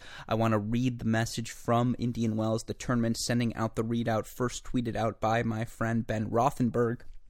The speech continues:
"The Riverside County Public Health Department has declared a public health emergency for the Coachella Valley after a confirmed case of coronavirus locally. As a result,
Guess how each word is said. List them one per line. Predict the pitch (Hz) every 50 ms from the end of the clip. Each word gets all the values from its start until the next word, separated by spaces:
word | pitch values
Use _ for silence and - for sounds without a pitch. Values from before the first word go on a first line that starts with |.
| - - - - - - - - - - - - - -
"The | 120 127
Riverside | 117 110 131 151 135 139 127 - - 127 120 123 -
County | - - 120 120 120 120
Public | - - 131 123 131 117 -
Health | - 120 117 - -
Department | - 113 - 123 113 107 113 - 127
has | 139 123 -
declared | - 113 - - - 113 117 110 -
a | 110 113
public | - - - 143 131 - 160 160 - -
health | - - 123 127 - -
emergency | - 117 117 117 120 120 113 - 117 117 - - - 107 104 - - - - - - - -
for | - -
the | 123 117
Coachella | - - 135 120 - - - 139 123 127 131 120
Valley | 113 120 110 101 113 104 107 110 104 - -
after | 110 113 - 120 113
a | 110
confirmed | - 120 117 - - - 127 127 127 135 -
case | - - 131 123 - -
of | - 110 110 -
coronavirus | - - 120 127 120 120 123 120 117 110 107 110 113 110 113 - - - 117
locally. | 117 120 - - 131 127 131 131 - - - - - - -
As | - 117 123 120 -
a | 117
result, | 117 101 104 - - 120 120 127 127 -